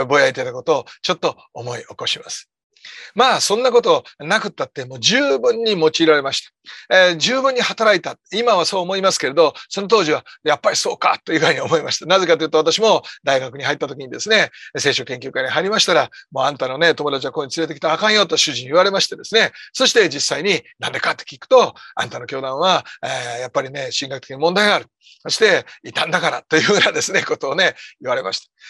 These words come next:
まあ、本当にですね、非常に承服しがたい思いを抱えて、私も、えー、大学時代、まあ、初々しい二十歳ぐらいのですね、心にね、そういった思いが深くね、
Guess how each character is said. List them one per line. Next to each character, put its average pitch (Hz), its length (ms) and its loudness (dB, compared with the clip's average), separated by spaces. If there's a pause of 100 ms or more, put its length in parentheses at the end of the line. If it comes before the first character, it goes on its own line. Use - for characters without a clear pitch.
(180)
ま 202 100 4
あ、 202 60 6
本 233 160 6
当 320 80 4
に 294 60 4
で 269 100 4
す - 80 -2
ね、 175 200 4 (180)
非 170 60 -8
常 247 180 6
に 196 200 2 (240)
承 170 240 -2
服 156 100 -8
し 151 120 -2
が 147 100 -2
た 143 140 0
い 135 60 2
思 127 180 -2
い 147 60 -2
を 196 280 -2 (140)
抱 135 300 -4
え 120 60 -10
て、 196 160 4
私 151 280 0
も、 196 240 -4 (200)
え 147 100 -10
ー、 127 40 -8
大 123 200 -2
学 117 160 -10
時 110 100 -10
代、 120 240 -6 (160)
ま 131 140 -2
あ、 123 80 -8
初 123 180 -12
々 127 140 -8
し 135 100 2
い 147 60 -2
二 135 120 -2
十 - 0 -
歳 135 200 -4
ぐ 135 80 0
ら 139 80 4
い 127 40 -2
の 127 100 -8
で 120 80 -14
す - 80 -10
ね、 196 140 2
心 139 320 -6
に 170 80 -2
ね、 185 160 4 (180)
そ - 160 0
う - 20 4
い 131 40 -2
っ - 20 -16
た 135 100 -6
思 135 120 -6
い 127 40 -8
が 123 100 -6
深 233 380 0
く 226 100 4
ね、 185 180 2